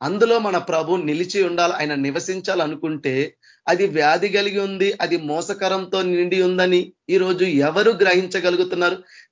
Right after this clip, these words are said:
కాబట్టే దురాలోచనలతోటి, నరహత్యలతోటి, వ్యభిచారములతోటి, వేశ్యగమనములతోటి, దొంగతనములతోటి, అబద్ధ సాక్ష్యములతోటి అపవిత్రపరుచుకున్నారు. అపవిత్రుడైన వాడు ఎవడు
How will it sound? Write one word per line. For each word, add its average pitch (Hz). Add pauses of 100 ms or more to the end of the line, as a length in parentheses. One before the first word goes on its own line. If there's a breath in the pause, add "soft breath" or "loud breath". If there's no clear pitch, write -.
కాబట్టే 160 (320)
దురాలోచనలతోటి, 156 (300)
నరహత్యలతోటి, 160
వ్యభిచారములతోటి, 160 (280 soft breath)
వేశ్యగమనములతోటి, 175
దొంగతనములతోటి, 175
అబద్ధ 147
సాక్ష్యములతోటి 175 (680)
అపవిత్రపరుచుకున్నారు. 165 (480)
అపవిత్రుడైన 190
వాడు 175
ఎవడు 170